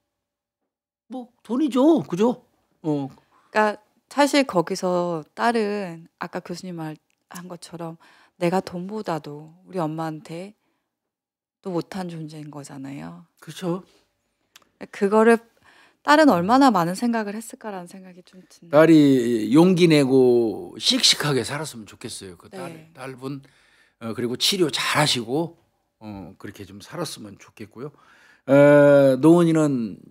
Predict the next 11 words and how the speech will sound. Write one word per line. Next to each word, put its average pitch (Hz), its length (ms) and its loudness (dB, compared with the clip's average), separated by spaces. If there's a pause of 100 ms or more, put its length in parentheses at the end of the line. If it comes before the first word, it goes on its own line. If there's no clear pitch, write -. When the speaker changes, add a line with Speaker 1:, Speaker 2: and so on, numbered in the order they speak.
Speaker 1:
평생 208 500 2
동안 127 600 -2 (760)
정말 135 520 0
그 110 560 -4
본인으로 139 480 0
인해서 110 360 -6
희생당한 110 800 -8
사람들, 95 480 -20
피해를 156 360 -10
입은 110 180 -14
사람들한테 92 640 -20